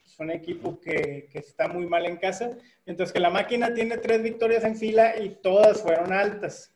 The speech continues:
Es un equipo que, que está dando goles. Entonces aquí el ambos anotan no es mala opción, paga menos ciento sesenta y tres. Y sabemos que es favorito Cruz Azul, o sea, es,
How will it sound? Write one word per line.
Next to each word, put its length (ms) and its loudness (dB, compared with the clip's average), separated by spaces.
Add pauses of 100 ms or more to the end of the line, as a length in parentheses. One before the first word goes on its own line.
(120)
Es 80 -20
un 100 -12
equipo 420 -10
que, 440 -4
que 100 -6
está 920 0 (840)
dando 500 0
goles. 760 0 (760)
Entonces 420 -2
aquí 520 0
el 140 4
ambos 380 0
anotan 440 2
no 100 0
es 140 -2
mala 540 2
opción, 720 -2
paga 220 2
menos 260 -4
ciento 260 -8
sesenta 380 -10
y 120 -10
tres. 520 0 (1080)
Y 140 -2
sabemos 520 6
que 140 6
es 100 4
favorito 520 4
Cruz 200 -4
Azul, 420 -2
o 80 -10
sea, 120 -10
es, 220 -16